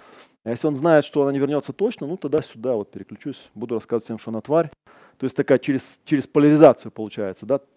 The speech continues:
через противопоставление, что типа, ну и ладно, как бы, да, ну и пускай с ней уходит тварь такая, ненавижу.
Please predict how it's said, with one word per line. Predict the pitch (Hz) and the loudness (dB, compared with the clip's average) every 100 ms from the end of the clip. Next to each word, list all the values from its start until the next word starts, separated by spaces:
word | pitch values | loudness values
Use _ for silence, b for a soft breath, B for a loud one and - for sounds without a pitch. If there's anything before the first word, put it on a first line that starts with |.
| _ _ | _ _
через | - 143 131 | -2 0 0
противопоставление, | - 123 131 117 - 131 135 127 90 90 | -6 -8 -8 -6 -6 -4 -2 -2 -4 -16
что | - - | -20 -20
типа, | - 156 | -16 -10
ну | 170 | -8
и | |
ладно, | 131 104 85 87 | -4 -4 -6 -18
как | 92 | -18
бы, | 90 | -16
да, | 95 113 | -12 -12
ну | 104 | -12
и | 107 | -16
пускай | 120 - 104 | -18 -10 -10
с | - | -10
ней | 95 92 _ | -20 -20 _
уходит | 110 120 95 - | -14 -12 -12 -12
тварь | 104 95 | -12 -12
такая, | 90 - 85 _ b b b _ _ | -18 -20 -20 _ b b b _ _
ненавижу. | 110 113 107 90 90 | -10 -8 -8 -10 -20